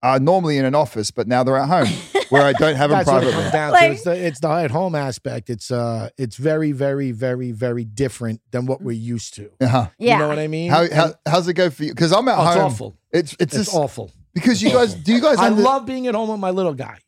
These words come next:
Speaker 1: The best.
Speaker 3: I love it. It's the best thing on earth. I would never, like, you, there's not a dollar on earth. There's not an amount that you could give me to give that back.
Speaker 1: Yeah.
Speaker 3: It's the best.
Speaker 1: Agreed.
Speaker 3: And she's great too, but she does a lot of what she just did, which is where she walks in and kinda,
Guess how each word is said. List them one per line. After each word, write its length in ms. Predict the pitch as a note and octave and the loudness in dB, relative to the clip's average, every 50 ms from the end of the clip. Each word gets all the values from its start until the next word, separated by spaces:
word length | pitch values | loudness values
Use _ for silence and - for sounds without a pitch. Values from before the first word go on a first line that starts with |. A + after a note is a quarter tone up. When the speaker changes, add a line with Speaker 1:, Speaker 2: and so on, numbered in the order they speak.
| _ | _
Speaker 1:
The 60 | C#3+ | -2
best. 300 | A2+ - A3 D#3 D#3 E3 | 2 2 2 4 2 2
Speaker 3:
I 40 | F3 | 0
love 220 | F#3+ G3 F3+ D3 C3 | 2 0 0 -2 -4
it. 100 | A2+ A#2 | -8 -12
It's 100 | G#2 - | -8 -8
the 80 | - C#3+ | -8 -4
best 320 | A2+ G2+ F3+ F#3+ - - | -2 -2 -2 -2 -2 -4
thing 140 | - F#3+ F#3 | -6 -6 -4
on 160 | F3 F3+ F3+ | -4 -4 -2
earth. 260 | F3 F3+ F#3 E3+ - - | -2 -2 -2 -4 -4 -4
I 80 | E3+ D3+ | -2 -2
would 160 | D3+ D3 D3 | -2 -2 -2
never, 260 | D#3+ E3 F3 F3 E3+ - | -2 -2 -2 -2 -2 -4
like, 260 | F#3 E3 E3+ E3 D3 - - | -4 -2 -2 -2 -2 -4 -8
you, 160 | D#3+ E3 C#3 - _ | -8 -8 -10 -8 _
there's 160 | - F3+ D3+ C3+ | -4 -4 -2 -2
not 120 | F3 F3 | -2 -2
a 60 | F3+ D3+ | -2 -2
dollar 420 | B2 G2+ D#3+ E3 F3 F#3 G3+ G3+ G3 | -2 -4 -2 -2 -2 -2 -4 -4 -6
on 140 | G3 F3 F3 - | -8 -8 -6 -4
earth. 460 | F#3+ F3+ F3 C#3+ - - - - _ _ _ _ | -4 -2 -2 -4 -8 -12 -20 -20 _ _ _ _
There's 200 | - C3+ A2+ G2+ | -8 -8 -4 -4
not 160 | D#3+ E3+ F3 | -2 -2 -2
an 80 | E3 E3 | -2 -4
amount 340 | D#3+ D#3 D#3+ E3+ F3 F3+ - | -4 -6 -6 -6 -8 -8 -10
that 160 | C#3+ A#2 - | -14 -16 -16
you 60 | - | -12
could 220 | C#3 - C#3+ A#2+ G#2+ | -8 -8 -8 -6 -6
give 200 | C3+ D#3+ D3 C3 | -6 -6 -6 -6
me 140 | C#3+ C#3 B2 | -10 -12 -12
to 80 | A#2+ | -12
give 280 | A2 G#2 D3 C#3+ B2 A#2+ | -10 -8 -8 -8 -6 -8
that 260 | C3+ A#2+ A2+ - _ | -10 -10 -10 -12 _
back. 400 | C3 - - - - _ _ _ | -10 -10 -10 -12 -16 _ _ _
Speaker 1:
Yeah. 260 | - B2 B2 C#3+ D3+ C#3 - _ _ - | 0 2 2 2 2 0 -4 _ _ -10
Speaker 3:
It's 180 | B2+ A2+ - | -10 -10 -8
the 140 | - - C#3 | -8 -8 -8
best. 600 | A#2 G2 - D#3+ D3 - F#2+ - - - - - | -4 -2 -2 -2 -2 -4 -8 -16 -18 -18 -10 -8
Speaker 1:
Agreed. 360 | A2 G#2 C#3+ D3+ C#3 A2+ F2+ - - _ - - - - | -2 2 4 4 4 2 0 -4 -8 _ -10 -10 -8 -8
Speaker 3:
And 160 | D3+ C#3+ C#3+ - | -8 -6 -6 -6
she's 360 | - - G3+ A3+ B3 A3+ D#3 | -6 -4 -2 -2 -2 -2 -4
great 340 | - A#3+ A#3 A3+ A3+ - - | -4 -2 -2 -2 -2 -4 -4
too, 260 | - B3+ C4+ C4 A#3 | -4 -2 -2 -2 -2
but 200 | E3+ F3+ E3 - | -2 -4 -4 -4
she 260 | - - F#3 G3 G3 | -6 -6 -4 -4 -2
does 300 | E3 D#3 F#3+ F#3+ F3 D3+ | -2 -2 -2 -2 -2 -4
a 40 | F3+ | -4
lot 240 | F3 F3 F3 F3 F3 | -4 -2 -2 -2 -2
of 100 | E3+ E3 | -2 -2
what 140 | E3 D#3 | -4 -6
she 220 | - - - E3 E3 | -6 -8 -10 -10 -10
just 300 | C#3+ C#3+ D3+ C3+ - - | -8 -8 -10 -10 -10 -8
did, 240 | - D#3 C#3+ C3 B2+ | -8 -6 -6 -6 -8
which 200 | C3 B2 - C3+ | -10 -8 -8 -8
is 140 | C3 A#2 | -8 -4
where 180 | B2+ D3 C#3+ C#3 | -2 -2 -2 -2
she 140 | - - D3+ | -4 -6 -4
walks 340 | D3+ D#3 D#3+ D#3 - - - | -2 -2 -2 -2 -2 -4 -6
in 160 | E3+ D#3+ D3 | -4 -4 -6
and 80 | C#3 A#2 | -6 -8
kinda, 360 | - C#3+ D#3 D3+ D3+ D3 D#3+ | -8 -8 -6 -4 -4 -6 -8